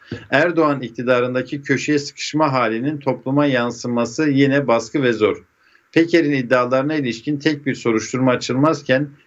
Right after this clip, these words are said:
çekmecedeki H D P kapatma davası yeniden gündemde. C H P'li vekiller hakkında peş peşe fezlekeler hazırlanıyor. Ortalığa saçılan, e, pislikleri sokakta, televizyonda, mecliste, yazılarında,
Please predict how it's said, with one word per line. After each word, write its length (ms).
çekmecedeki 920
H 160
D 100
P 180
kapatma 520
davası 420
yeniden 400
gündemde. 580
C 180
H 120
P'li 240
vekiller 560
hakkında 520
peş 240
peşe 260
fezlekeler 580
hazırlanıyor. 720
Ortalığa 560
saçılan, 680
e, 300
pislikleri 520
sokakta, 720
televizyonda, 680
mecliste, 540
yazılarında, 800